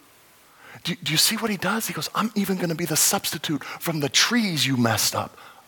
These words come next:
I'm gonna get naked on that tree." Isn't that gorgeous? He becomes naked in shame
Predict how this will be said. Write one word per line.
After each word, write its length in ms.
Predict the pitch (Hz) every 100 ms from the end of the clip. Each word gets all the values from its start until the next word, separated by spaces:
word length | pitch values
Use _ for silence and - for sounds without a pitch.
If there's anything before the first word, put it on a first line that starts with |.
| -
I'm 300 | - 123 139
gonna 160 | 135 123
get 220 | 107 110
naked 320 | 98 92 95
on 140 | - 90
that 160 | 98 -
tree." 240 | - - - - - - - - - - - - - - - - - - - - -
Isn't 200 | 185 247
that 160 | 240 170
gorgeous? 640 | 160 170 226 233 - - - - - - -
He 240 | - 220
becomes 480 | 262 226 - 170 135
naked 400 | 139 127 123 - -
in 300 | 185 160 147
shame 800 | 123 - 196 139 98 110 143